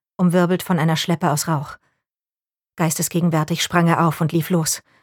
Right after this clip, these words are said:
durch eine Dunkelheit ohne Flammen, hinaus in einen Gang, durch den man ihn vor fast einem Jahr an Weihnachten hinüber ins große Haus geführt hatte,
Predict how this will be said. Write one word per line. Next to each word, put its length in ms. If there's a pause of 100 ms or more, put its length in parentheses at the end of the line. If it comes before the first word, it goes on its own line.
(120)
durch 160
eine 140
Dunkelheit 520
ohne 180
Flammen, 340
hinaus 420
in 80
einen 200
Gang, 280 (320)
durch 160
den 180
man 140
ihn 180
vor 180
fast 300
einem 280
Jahr 260
an 120
Weihnachten 520
hinüber 400
ins 160
große 320
Haus 180
geführt 340
hatte, 260